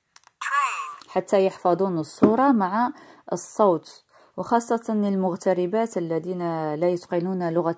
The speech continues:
البلد. هذا الكتاب موجود بكل اللغات، هنا بأمريكا موجود بالإنجليزي، في أي بلد يعني موجود باللغة ال-، التي يتكلمون بها.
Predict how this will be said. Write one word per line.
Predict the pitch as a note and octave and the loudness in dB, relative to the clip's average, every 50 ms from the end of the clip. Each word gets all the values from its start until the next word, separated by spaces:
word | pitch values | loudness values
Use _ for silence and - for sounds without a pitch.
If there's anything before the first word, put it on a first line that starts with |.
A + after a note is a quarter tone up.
| - E3 | -6 -10
البلد. | D#3 D3 C#3 D#3+ F3+ G3+ A#3 D4+ F4 - - _ _ - - - _ _ | -10 -8 -4 -2 0 0 0 0 -2 -4 -8 _ _ -20 -20 -20 _ _
هذا | - G3 G3 G#3 | -2 0 0 0
الكتاب | G#3 G#3 - G#3+ G#3+ - G#3+ G3+ F#3 | 0 -2 -2 -4 0 0 0 0 2
موجود | F3 E3+ F3 E3+ D#3 E3+ F3 F3+ F3 E3+ F3 E3 D#3+ D#3 - - - - | 0 -2 -2 -2 -2 -2 -2 -2 0 2 2 2 2 0 -4 -8 -14 -10
بكل | - D3+ E3+ F3 - - G3 F#3 E3+ E3 | -4 -4 -4 -2 0 0 -2 0 0 0
اللغات، | D#3 D3+ C#3+ D3 D3 D3 C#3+ D#3+ F#3+ A3+ A3+ - - | -2 -2 -2 -2 -2 -2 0 0 0 0 -2 -4 -6
هنا | D#3 D3+ D3 D3+ C#3+ C#3+ D3 D3 D#3 E3 E3 E3+ - - E3+ D#3+ D3+ | -8 -8 -8 -8 -10 -10 -8 -6 -6 -4 -4 -6 -6 -6 -6 -6 -6
بأمريكا | C#3+ D3 - - F3 E3 D3+ E3 E3 D#3 - E3 D3+ D3 D3 D3 | -6 -6 -6 -4 -4 -4 -4 -4 -4 -4 -6 -8 -6 -6 -6 -8
موجود | D3 D3 C#3+ - C#3+ C#3+ - | -8 -8 -8 -10 -14 -12 -8
بالإنجليزي، | - D3 - - - E3 D#3+ D3+ D#3+ D#3+ D3+ C#3+ C#3+ D#3+ G#3 B3+ E4+ - - - - - - _ _ | -8 -8 -8 -8 -8 -6 -6 -6 -6 -6 -8 -8 -6 -4 -4 -4 -4 -8 -14 -20 -20 -20 -20 _ _
في | _ - - - - | _ -14 -8 -2 0
أي | A#3+ A#3+ A#3 A3+ A3 G3+ F#3 | 2 2 4 4 4 4 4
بلد | F3 F3+ F#3 G#3+ A#3+ G#3+ | 4 2 2 2 2 0
يعني | G#3 F#3 F#3 G3 | -2 -4 -4 -4
موجود | F#3+ F3 D#3+ D#3+ D#3 G#3 A3+ A3 F3+ | -4 -4 -4 -2 -2 0 0 0 -2
باللغة | E3+ E3 E3 E3 F3 F#3 F#3+ G#3 G#3 | -4 -4 -2 -2 0 0 0 0 0
ال-، | G3+ F#3+ E3+ F3 G#3+ - - - - - - | 0 -2 -4 -8 -10 -14 -20 -20 -20 -16 -14
التي | - D#3+ D#3+ D#3 D#3 D3+ D3+ D3 E3 F3 F3 - A#3+ | -12 -10 -8 -8 -10 -10 -8 -6 -6 -6 -6 -4 -4
يتكلمون | A#3+ A#3 - E3+ - - E3+ D#3+ F3+ G#3 G3+ E3+ D#3 D3+ | -4 -4 -4 -6 -4 -4 -4 -4 -4 -4 -4 -4 -4 -4
بها. | C3+ C#3+ D3 D#3+ F3+ A3 B3+ | -4 -6 -6 -4 -4 -6 -6